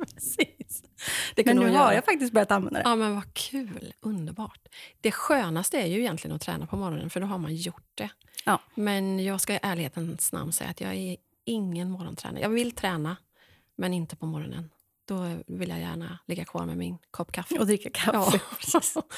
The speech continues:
Speaker 1: Och njuta. Har du några såna här, mm, morgonrutiner annars som du alltid gör?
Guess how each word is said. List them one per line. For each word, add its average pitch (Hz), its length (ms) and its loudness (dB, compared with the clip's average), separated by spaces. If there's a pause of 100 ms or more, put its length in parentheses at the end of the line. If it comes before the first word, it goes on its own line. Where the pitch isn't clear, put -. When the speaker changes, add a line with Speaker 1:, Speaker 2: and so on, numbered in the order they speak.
(100)
Speaker 1:
Och 208 140 2
njuta. 180 480 0 (400)
Har 202 160 6
du 220 80 2
några 254 180 4
såna 220 180 2
här, 170 200 2 (760)
mm, - 340 -12 (180)
morgonrutiner 170 880 0
annars 180 300 -4
som 170 120 -4
du 170 120 -4
alltid 160 360 -6
gör? 202 360 -6